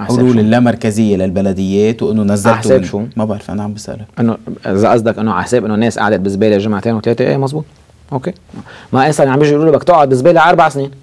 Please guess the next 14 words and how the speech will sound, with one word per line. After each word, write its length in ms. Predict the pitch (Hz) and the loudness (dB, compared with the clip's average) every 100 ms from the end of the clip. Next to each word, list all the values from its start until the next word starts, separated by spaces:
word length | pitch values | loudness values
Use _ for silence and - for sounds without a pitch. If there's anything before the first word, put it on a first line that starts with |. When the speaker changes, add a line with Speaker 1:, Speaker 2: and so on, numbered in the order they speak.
| _ _ - | _ _ -4
Speaker 1:
انا 140 | 156 | 0
قلت 180 | 175 151 | 0 4
له 140 | 196 175 | 4 4
خيي 240 | 156 156 | 4 2
ما، 100 | 151 | 2
ما 140 | 156 | 2
تقعد 220 | 180 190 160 | 4 4 4
اربع 340 | 165 165 151 | 2 4 2
سنين. 300 | 139 127 139 - _ _ _ - | 2 -4 -6 -10 _ _ _ -6
رح 100 | 123 | -2
جاكب 240 | 131 190 185 | 2 4 4
ما 80 | |
يخليك 340 | 202 175 156 147 | 4 2 2 0
تقعد. 300 | 127 98 | 0 0